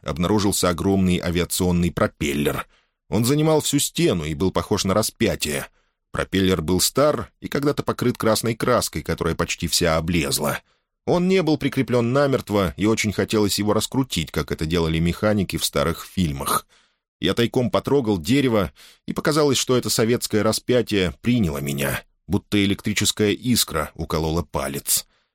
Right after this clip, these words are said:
В другой комнате я нашёл мемориальный кабинет. Да, было такое впечатление, что из какого-то дома-музея выпилили комнату с зелёными штофными обоями,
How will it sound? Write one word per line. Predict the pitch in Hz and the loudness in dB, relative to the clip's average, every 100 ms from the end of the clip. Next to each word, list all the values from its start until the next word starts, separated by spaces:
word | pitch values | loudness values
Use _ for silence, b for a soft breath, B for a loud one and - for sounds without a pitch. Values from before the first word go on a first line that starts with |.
| _ _ | _ _
В | - | -6
другой | 95 160 170 | -2 2 2
комнате | 165 185 165 151 135 | 2 0 0 -2 0
я | 131 | 0
нашёл | 123 - 123 | 0 2 0
мемориальный | 120 110 104 107 107 110 | 2 2 2 2 2 0
кабинет. | - 117 113 73 69 - - - _ _ | -2 0 0 0 -6 -10 -12 -12 _ _
Да, | 185 180 165 | 0 2 4
было | 156 156 151 | 4 2 2
такое | 143 156 143 | 0 0 0
впечатление, | - 139 123 139 139 127 | -2 -4 0 0 2 0
что | 117 123 | 0 -2
из | 117 | -2
какого-то | 113 123 113 117 | -2 0 0 0
дома-музея | 87 117 113 104 95 76 123 120 69 b b - | 2 2 2 2 2 2 2 2 -2 b b -2
выпилили | 92 120 117 104 | 0 2 2 2
комнату | 104 - 139 92 - | 2 2 2 0 -2
с | 82 | -2
зелёными | 71 90 90 85 80 | 0 2 2 2 0
штофными | - - 85 78 82 | -2 -2 -2 -2 -2
обоями, | 73 76 78 135 117 104 | 0 0 0 2 2 0